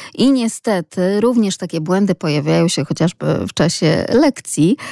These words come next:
przy omawianiu Anaruka, chłopca z Grenlandii, <laughs> albo Zaczarowana zagroda. I kiedy dzieci mają stworzyć makietę, właśnie taką pełną lodu i śniegu ze styropianu przy okazji, to dobry materiał do wykorzystania na taką makietę, to też pojawiają się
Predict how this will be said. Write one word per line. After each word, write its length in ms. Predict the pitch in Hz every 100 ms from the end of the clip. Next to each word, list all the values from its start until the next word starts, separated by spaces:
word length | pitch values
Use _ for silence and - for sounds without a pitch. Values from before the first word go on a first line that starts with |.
| - -
przy 200 | - 247
omawianiu 760 | 247 226 196 180 165 160 156 254 _
Anaruka, 560 | 381 294 160 139 156 175 _
chłopca 680 | - 165 - 156 156 156
z 80 | 170
Grenlandii, 800 | - 170 160 151 151 156 165 226 - - - -
<laughs> 320 | 330 269 -
albo 320 | 208 214 214
Zaczarowana 840 | 247 294 320 269 247 202 190 170 -
zagroda. 720 | 190 180 175 180 143 151 202 254 240 -
I 80 | 180
kiedy 240 | 202 180
dzieci 240 | 208 233
mają 280 | 220 170 170
stworzyć 460 | - - 214 202 -
makietę, 680 | 175 - 262 392 - 151 175 -
właśnie 560 | 180 190 175 - 151
taką 280 | - - 151
pełną 500 | - 180 180 151 147 - - - 180
lodu 480 | 180 220 208 208
i 140 | 190 180
śniegu 580 | - 190 202 208 185 180
ze 140 | 185
styropianu 600 | - - - 214 185 -
przy 200 | - 147
okazji, 460 | 165 143 180 - -
to 180 | -
dobry 340 | 240 226 - -
materiał 500 | 202 190 - - -
do 140 | 165
wykorzystania 760 | - - 170 160 - 185 - 175
na 400 | - - 175 190
taką 280 | - 175 -
makietę, 400 | - 180 226 247
to 140 | 214 180
też 280 | 247 254
pojawiają 480 | - 180 156 165 226
się 200 | - -